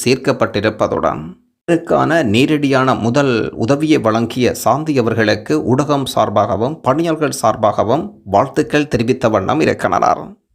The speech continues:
முதலில் முதலுதவியை வழங்கிய சாந்தி அவர்கள், "எல்லா புகழும் இறைவனுக்கே" என்று சொல்லி முடிக்கின்றார். நாமும் எமது ஊடகம் சார்பாக அவருக்கு வாழ்த்துக்களை தெரிவித்து நிற்கின்றோம். உங்களால் ஒரு உயிர் மீண்டும் உயிர்ப்பித்திருக்கின்றது.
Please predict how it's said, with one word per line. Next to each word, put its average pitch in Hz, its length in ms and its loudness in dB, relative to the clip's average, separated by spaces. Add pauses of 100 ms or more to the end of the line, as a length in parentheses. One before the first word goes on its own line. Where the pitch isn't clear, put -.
(160)
முதலில் 113 400 -4
முதலுதவியை 135 680 -2
வழங்கிய 101 560 -4
சாந்தி 123 500 -4
அவர்கள், 107 680 -4 (300)
"எல்லா 143 320 2
புகழும் 110 580 -2
இறைவனுக்கே" 127 680 -2
என்று 104 420 -4
சொல்லி 113 500 -2
முடிக்கின்றார். - 840 -4 (760)
நாமும் 123 520 -2
எமது 113 460 -2
ஊடகம் 147 280 -4
சார்பாக 107 680 -2
அவருக்கு 107 760 -2
வாழ்த்துக்களை 123 760 -4
தெரிவித்து 107 460 -4
நிற்கின்றோம். - 800 -8
உங்களால் 117 500 0
ஒரு 107 220 -2
உயிர் 131 340 -2
மீண்டும் 107 580 -2
உயிர்ப்பித்திருக்கின்றது. - 1300 -2